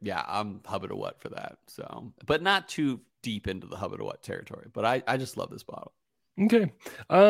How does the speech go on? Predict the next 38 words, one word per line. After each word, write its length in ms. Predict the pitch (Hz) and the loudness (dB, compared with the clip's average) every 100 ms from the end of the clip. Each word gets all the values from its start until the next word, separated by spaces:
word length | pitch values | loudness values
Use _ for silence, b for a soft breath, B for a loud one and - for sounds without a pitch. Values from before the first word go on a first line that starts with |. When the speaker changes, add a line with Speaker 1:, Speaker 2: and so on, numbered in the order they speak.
| 214 | 10
Speaker 1:
Enough 120 | 208 - | 6 6
to 60 | |
Speaker 2:
you 60 | 220 | 8
know, 160 | 240 139 | 8 4
Speaker 1:
put 140 | 147 | -2
it 80 | 156 | 0
in 40 | |
the 240 | 190 190 160 | 4 4 4
Speaker 2:
<clears throat> 60 | |
Speaker 1:
decanter. 460 | 120 95 - - - _ b b b - | -2 -6 -10 -16 -16 _ b b b 6
Speaker 2:
I 80 | 151 | 8
think 300 | 233 247 - | 10 8 6
this 460 | 139 156 165 - - | 8 8 8 4 -2
is 160 | - 147 | 2 6
gonna 180 | 139 131 | 6 8
be 160 | 127 | 8
a 40 | 117 | 8
clear 300 | - 143 127 | 4 2 4
indicator 420 | 110 104 107 104 | 2 2 2 4
that 120 | 98 | 2
our 100 | 104 | -2
scales 480 | - - 104 95 101 | -4 0 2 2 2
are 60 | 101 | 2
a 40 | |
little 180 | 98 101 | 2 0
bit 180 | 95 - | -2 -4
different, 340 | 92 82 - - | -6 -8 -16 0
because 160 | 135 | 6
I 100 | 175 | 8
agree, 180 | 180 156 | 10 10
this 100 | 120 | 8
Speaker 1:
Mm-hmm. 60 | 127 | 4
Speaker 2:
is 60 | |
great. 180 | 110 117 | 2 2
It's 80 | 113 | 0
a 40 | 147 | -2
good 140 | 123 | 0
bottle. 340 | 110 117 127 | 2 2 0